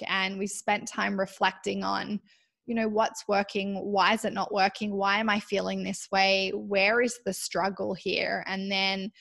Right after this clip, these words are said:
we've worked to understand our cycle and we know our body a little bit more. Uh, we know, like, our wants and needs and our desires.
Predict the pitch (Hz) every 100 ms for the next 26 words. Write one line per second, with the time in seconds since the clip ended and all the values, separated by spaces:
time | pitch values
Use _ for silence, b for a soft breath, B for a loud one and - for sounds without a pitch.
0 | B B _ _ 214 196 196 196 208 -
1 | - 220 208 214 - - 180 190 202 180
2 | 190 - 170 - - 185 - 180 202 196
3 | 208 226 214 202 190 185 190 185 190 190
4 | 180 - 220 202 185 - - B B -
5 | 185 185 202 208 208 208 220 240 240 220
6 | 190 175 - 185 196 190 190 - 196 185
7 | 180 190 190 180 180 185 185 180 175 185
8 | 214 214 -